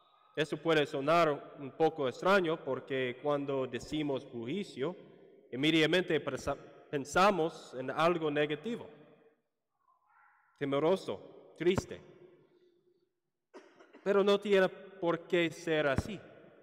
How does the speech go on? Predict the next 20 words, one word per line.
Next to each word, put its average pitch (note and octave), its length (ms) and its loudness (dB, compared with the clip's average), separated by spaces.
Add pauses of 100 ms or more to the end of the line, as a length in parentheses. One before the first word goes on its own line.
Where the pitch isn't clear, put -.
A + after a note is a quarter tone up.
(680)
Obtienes E3+ 680 2
buenas F#3 540 2 (240)
calificaciones E3 960 2
durante D#3+ 420 4
toda F3 260 4
la D3+ 160 4
escuela D3+ 400 0
secundaria. C3+ 680 0 (680)
Te C#3+ 140 2
esfuerzas D#3 680 2 (140)
por C3+ 200 0
tomar E3+ 400 2
las B2+ 180 2
clases D3+ 460 0
más C#3+ 240 0
difíciles C#3 640 -2
y B2 180 -4 (280)
al G#2+ 160 -4
final F3+ 440 0 (1040)
te C3+ 360 -6